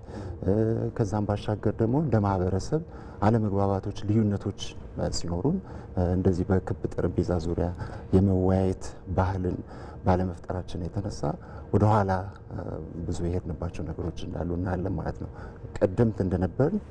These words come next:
ያንን ነገር አስቀጥለን አልመጣንም። ለብዙ ዘመናት የመረዳት ዜጎቻችንም ደግሞ በስራ አጥነት የተነሳ የመሰደድ እንደዚሁም ደግሞ በሀገረ መንግስትም ቀደም፣ ቀደም ያለ ታሪክና እንደዚሁም ደግሞ ስልጣኔ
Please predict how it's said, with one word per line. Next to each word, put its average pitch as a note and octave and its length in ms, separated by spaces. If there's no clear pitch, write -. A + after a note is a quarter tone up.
ያንን F2+ 340
ነገር F2+ 240
አስቀጥለን - 540
አልመጣንም። F2+ 680
ለብዙ D3 260
ዘመናት F#2+ 460
የመረዳት F2 680
ዜጎቻችንም G#2+ 680
ደግሞ B2 260
በስራ - 300
አጥነት - 380
የተነሳ - 480
የመሰደድ F#2+ 680
እንደዚሁም G2 480
ደግሞ G#2+ 220
በሀገረ A2 440
መንግስትም G#2 520
ቀደም፣ - 340
ቀደም B2+ 320
ያለ G2 200
ታሪክና F#2+ 500
እንደዚሁም E2+ 480
ደግሞ F#2+ 220
ስልጣኔ F#2+ 480